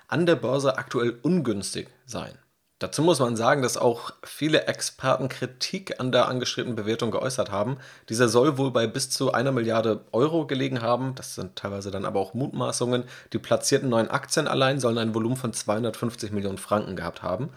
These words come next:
Und wenn man jetzt auf die Zahlen hinter Cronext schaut, dann sieht man dort hundert Millionen Euro Umsatz bei achtzehn Prozent Wachstum im Jahre zwanzig zwanzig. Für zweitausendeinundzwanzig wurden wiederum vierzig Prozent Wachstum angepeilt.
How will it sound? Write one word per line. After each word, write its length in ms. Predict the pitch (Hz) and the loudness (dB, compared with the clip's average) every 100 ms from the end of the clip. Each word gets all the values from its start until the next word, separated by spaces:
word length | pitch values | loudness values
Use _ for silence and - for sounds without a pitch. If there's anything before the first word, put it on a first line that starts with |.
| - - _ _ - | -18 -20 _ _ -8
Und 120 | 101 | 0
wenn 120 | 117 | 2
man 180 | 120 113 | 2 2
jetzt 220 | 107 107 | 2 2
auf 160 | - - | -2 -2
die 160 | 101 - | -6 -4
Zahlen 320 | - 180 110 | 4 4 4
hinter 240 | 107 - | 0 -4
Cronext 500 | - 147 117 98 - | -2 0 0 -2 -4
schaut, 300 | - 110 151 | 0 0 2
dann 180 | 104 107 - - _ | -2 -2 -10 -20 _
sieht 180 | - 110 | -6 -2
man 140 | 107 | 2
dort 240 | 110 110 117 | 4 4 2
hundert 400 | 135 143 120 107 | 2 4 2 2
Millionen 340 | 113 120 127 | 2 2 0
Euro 300 | - 107 98 | 0 0 0
Umsatz 560 | - 139 139 170 - - | -4 -2 0 -4 -6 -2
bei 360 | 107 117 143 123 | 2 2 2 -2
achtzehn 400 | 131 - 143 135 | -4 -4 -4 -4
Prozent 400 | 113 120 107 92 | -4 -4 -2 -4
Wachstum 580 | 123 - - 110 139 - | -6 -8 -4 -2 -4 -4
im 340 | 117 127 156 165 _ | -2 0 -2 -6 _
Jahre 300 | 113 101 113 | -2 0 -2
zwanzig 380 | - 107 107 107 | -4 -4 -4 -8
zwanzig. 500 | - 110 135 156 - - - - - | -2 -2 0 -4 -4 -16 -20 -20 -6
Für 120 | 110 | -6
zweitausendeinundzwanzig 1000 | - 120 113 107 - 127 123 120 113 104 | 0 0 0 -2 -2 -2 0 -2 -2 0
wurden 260 | 110 117 110 | 0 2 0
wiederum 260 | 110 110 | 0 0
vierzig 460 | - - 123 - - | -2 -2 -2 -4 -6
Prozent 380 | - - 90 87 | -10 -6 -6 -6
Wachstum 420 | 90 - 104 95 - _ _ - | -6 -6 -8 -10 -16 _ _ -2
angepeilt. 640 | 110 98 - 87 113 | 0 -2 -2 -2 -2